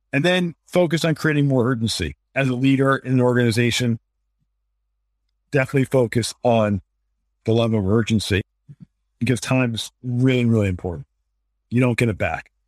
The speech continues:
Um, so what's next? Um, I, every time I do a presentation, I wanna make sure people are taking something practical back to the office, your management team, this more to existing customers.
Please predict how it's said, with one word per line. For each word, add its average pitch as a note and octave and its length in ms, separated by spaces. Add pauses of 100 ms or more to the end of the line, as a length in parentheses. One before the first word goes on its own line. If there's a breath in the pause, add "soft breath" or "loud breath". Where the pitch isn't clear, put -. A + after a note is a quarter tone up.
(920)
Um, A#2 240 (260)
so C#3 340 (800)
what's C#3+ 320
next? B2+ 600 (640)
Um, A2+ 300 (100)
I, A#2 200 (260)
every C3+ 180
time C#3 200
I B2+ 40
do C3 100
a A#2+ 40
presentation, B2+ 640
I A#2+ 40
wanna A#2 180
make A2+ 140
sure A#2+ 160
people A2+ 340
are G#2 60
taking A2 340
something A2 420 (420)
practical A#2+ 520
back A2 340
to A#2 100
the G#2+ 120
office, A#2 380
your D3 180
management C3 380
team, C#3+ 320 (1080)
this A#2+ 160
more A2 340 (200)
to A2+ 120
existing G#2 540 (280)
customers. A2+ 640